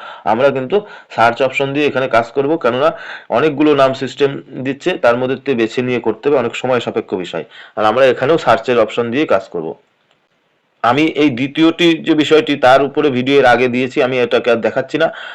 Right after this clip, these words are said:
আমি প্রথমটি যে জায়গাটি, সেই জায়গাটি দে-, বোঝানোর চেষ্টা করছি। আমার প্রথমটির যে অপশন আছে, সেখানে এই যে বিএলও ম্যাপ, উপরে হচ্ছে প-, দু হাজার পঁচিশ সালের তথ্য, নিচে হচ্ছে দু হাজার দু সালের তথ্য। মিলে গেলে সবটা আমি এখান থেকে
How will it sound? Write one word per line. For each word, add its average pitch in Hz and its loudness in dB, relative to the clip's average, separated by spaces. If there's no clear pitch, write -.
আমি 110 -2
প্রথমটি 160 0
যে 123 -4
জায়গাটি, 127 2
সেই 123 -2
জায়গাটি 117 2
দে-, 104 0
বোঝানোর 107 -2
চেষ্টা - -6
করছি। - -12
আমার 139 2
প্রথমটির 151 0
যে 160 4
অপশন 160 4
আছে, 170 2
সেখানে 156 2
এই 151 2
যে 147 0
বিএলও 151 4
ম্যাপ, 160 4
উপরে 147 4
হচ্ছে 156 2
প-, 135 0
দু 120 -2
হাজার 143 4
পঁচিশ 143 -4
সালের 160 2
তথ্য, 160 0
নিচে 143 0
হচ্ছে 147 2
দু 123 2
হাজার 123 2
দু 123 -4
সালের 120 2
তথ্য। 92 -4
মিলে 156 4
গেলে 170 6
সবটা 170 2
আমি 151 4
এখান 147 2
থেকে 165 2